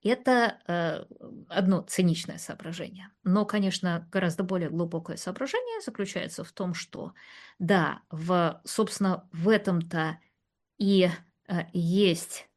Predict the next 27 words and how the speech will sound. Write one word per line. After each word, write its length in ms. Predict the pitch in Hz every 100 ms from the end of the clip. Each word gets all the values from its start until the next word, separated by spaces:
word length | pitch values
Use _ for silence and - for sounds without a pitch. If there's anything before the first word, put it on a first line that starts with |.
| _ _
одна 500 | 175 175 160 180 180 - 185
из, 440 | 170 156 - -
э, 320 | 170 156 151 - _ _ _ _ _ _ _ _ _ - _
м, 360 | - 151 147 165 _ _ _ _ _ _ _ _ _ _ _ _ - - 67 67 _ _
одно 360 | 170 170 196 202
из, 240 | 170 - _ _
и, 140 | 208 202
и 200 | - 196
в 40 |
этом-то 300 | 208 226 220
и 40 | 220
состоит 600 | 202 - 214 202 190 -
крушение 880 | - 175 180 - 185 156 156 143 - _ _
м-, 240 | 165 165 -
моральных 800 | 165 165 180 185 180 156 147 -
основ 440 | 160 - 175 160 165
вот 300 | - 139 - -
того 200 | 160 165
миропорядка, 600 | 156 139 160 147 - 135
который 300 | 135 170 151
мы 140 | 156
имели 260 | 165 160 117
в 80 | -
течение 460 | - - 151 151 -
л-, 320 | - 151 92
лет 240 | 165 143 -
тридцати, 460 | - - - 381